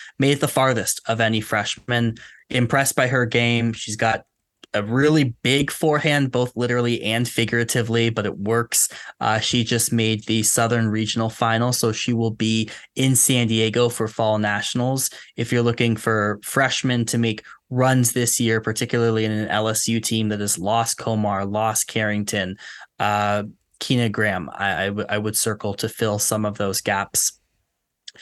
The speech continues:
The other freshman that I thought had a under the radar performance was Teodora Rabman of North Carolina. She is one of the top recruits in this,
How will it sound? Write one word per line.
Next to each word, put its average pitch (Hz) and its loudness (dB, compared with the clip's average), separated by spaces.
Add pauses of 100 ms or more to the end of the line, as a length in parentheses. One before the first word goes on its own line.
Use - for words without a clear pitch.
(240)
The 139 2
other 165 4
freshman 160 2
that 147 4
I 139 4
thought 135 2
had 127 0
a 113 0 (380)
under 147 4
the 131 2
radar 120 0 (140)
performance 143 0
was 117 0
Teodora 117 2
Rabman 117 0
of 110 2
North 110 -2
Carolina. 110 0 (560)
She 139 4
is 135 2
one 117 2
of 123 0
the 120 0
top 117 -2
recruits 113 -2
in 113 0
this, 110 0